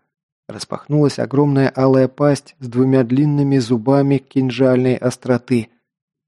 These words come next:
Глотка была подобна огненному тоннелю. С каждого зуба стекала ниточка мутной,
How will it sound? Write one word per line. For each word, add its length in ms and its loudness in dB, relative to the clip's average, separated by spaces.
Глотка 500 0
была 300 2
подобна 680 0
огненному 760 -2
тоннелю. 640 -4
С 80 -20
каждого 520 2
зуба 440 0
стекала 580 0
ниточка 640 -2
мутной, 640 0